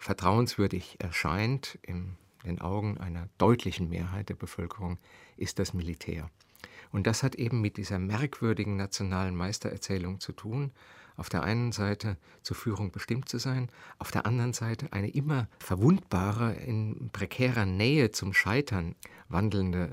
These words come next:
Nation zu sein. Und, äh, das Allheilmittel, äh, das sich, äh,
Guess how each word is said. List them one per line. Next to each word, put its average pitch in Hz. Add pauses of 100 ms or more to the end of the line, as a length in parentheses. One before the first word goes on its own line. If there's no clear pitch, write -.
Nation 95
zu -
sein. 113 (600)
Und, 95
äh, 92
das -
Allheilmittel, 107
äh, 123
das 101
sich, -
äh, -